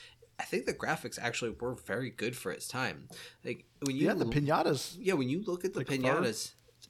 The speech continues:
Speaker 1: honestly, this game could be released today with some sharper graphics, and it, it wouldn't have to do much. Because, like, even at least in the cutscenes, when you look at the pinatas, you can see, like, the little individual pieces of paper mache flowing on 'em, like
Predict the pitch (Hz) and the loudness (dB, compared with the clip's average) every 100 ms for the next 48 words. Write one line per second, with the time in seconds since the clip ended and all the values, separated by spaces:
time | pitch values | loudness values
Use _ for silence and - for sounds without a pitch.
0 | _ _ - 143 196 - 165 104 120 143 | _ _ -8 -4 0 4 4 2 -2 -2
1 | - 143 170 - 131 120 117 110 120 117 | 0 2 0 -2 -4 -2 -2 -2 -2 -2
2 | 101 104 120 90 90 - 95 - 101 - | -2 0 2 0 -6 -6 -2 -2 -2 -4
3 | 110 - 104 - 165 - - 113 90 58 | -4 -4 -4 -2 -4 -4 -6 -4 -6 -10
4 | - _ _ _ _ - 123 120 123 151 | -20 _ _ _ _ -16 -16 -8 -8 -4
5 | 151 131 104 104 95 101 - - - - | -6 -6 -6 -6 -4 -6 -6 -6 -8 -8
6 | - - - _ - - 139 120 123 120 | -14 -16 -18 _ -16 -6 -4 -2 0 -2
7 | - 135 143 170 160 - 127 139 175 180 | -2 -2 0 0 -2 -4 0 2 2 0
8 | 170 - - - 151 147 123 113 180 139 | -4 -4 -6 -4 -2 -2 -2 -2 -2 -2
9 | - 180 165 135 110 127 160 - 175 208 | -4 -6 -8 -6 -4 -4 -4 -4 -4 -4
10 | - 196 175 - 117 117 135 139 139 127 | -2 0 0 0 -2 0 0 0 0 0
11 | 123 117 120 120 120 - 135 135 104 - | -2 -2 -2 -2 -2 0 0 0 -2 -4
12 | 113 117 120 110 - 120 98 - 110 123 | -4 -4 -6 -4 0 0 0 -4 0 0
13 | 98 90 92 95 95 95 | 0 -4 -8 -6 -6 -8